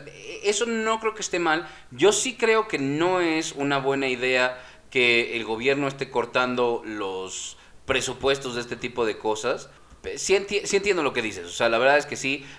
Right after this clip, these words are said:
se pongan de acuerdo ya y decidan, ok, bueno, nada más vamos a dar los Fénix o nada más vamos a dar estos, nos juntamos todos, pero no creo que debería de ser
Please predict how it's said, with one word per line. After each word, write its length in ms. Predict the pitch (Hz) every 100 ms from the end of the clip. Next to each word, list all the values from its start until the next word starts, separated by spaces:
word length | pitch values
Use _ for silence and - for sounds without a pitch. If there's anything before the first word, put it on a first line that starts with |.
| -
se 120 | -
pongan 300 | - 147 147
de 80 | 120
acuerdo 340 | 131 135 135
ya 400 | 135 127 131 135
y 280 | 104 107 104
decidan, 500 | 95 101 127 127 127
ok, 200 | 131 131 107
bueno, 160 | 110
nada 140 | 151 190
más 100 | 190
vamos 200 | 190 160
a 40 |
dar 80 | 156
los 140 | 139
Fénix 340 | 156 160 165 160
o 80 |
nada 200 | 123 151
más 80 | 151
vamos 200 | 147 139
a 60 | 131
dar 120 | 127
estos, 360 | 139 143 170 - - -
nos 160 | 123 123
juntamos 500 | 135 131 170 165 143
todos, 440 | 147 147 165 208 - - - - _ _ _
pero 840 | 143 135 131 131 127 127 127 123 - - - _ - - _ _
no 460 | 139 139 156 180 185
creo 220 | 196 202
que 100 | 202
debería 440 | 175 139 139 160 160
de 120 | 160
ser 480 | - 180 160 147